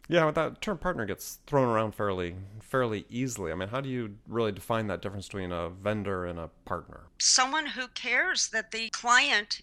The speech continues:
Speaker 2: is achieving their goals and always checking in how everything is, uh, moving along, what they've provided, and what else is needed, is anything missing, and to be on top of the conversation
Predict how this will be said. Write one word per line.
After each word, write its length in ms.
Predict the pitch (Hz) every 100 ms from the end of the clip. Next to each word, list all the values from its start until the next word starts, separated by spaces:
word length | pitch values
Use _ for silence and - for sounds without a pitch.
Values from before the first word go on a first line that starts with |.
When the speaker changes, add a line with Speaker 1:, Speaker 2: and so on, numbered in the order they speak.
| -
Speaker 2:
is 200 | 208 202
achieving 760 | 202 - - 262 254 277 247
their 180 | 220 208
goals 600 | 190 214 247 247 190 -
and 180 | 165 196 -
always 400 | 190 240 240 240
checking 560 | - 233 220 - 208
in 320 | 214 247 233 196
how 360 | - 202 202
everything 520 | 208 202 208 - 214
is, 320 | 208 196 185 -
uh, 180 | 190 180
moving 400 | 185 208 208 208
along, 440 | 190 185 190 240 190
what 180 | 196 190
they've 280 | 196 190 -
provided, 680 | - 196 190 185 196 240 294 - - - - - -
and 260 | 196 190 185
what 200 | 208 208
else 280 | 214 - -
is 160 | 190
needed, 440 | 208 214 226 262 247
is 180 | 185
anything 560 | 202 202 208 - 190 185
missing, 600 | 202 220 - 247 294 359 - -
and 260 | 202 208
to 140 | - 214
be 400 | 196 220 226 226 - _
on 140 | 208 202
top 440 | - 240 294 -
of 220 | 208 202
the 80 | -
conversation 1160 | 196 - 214 214 208 - 220 403 - - 165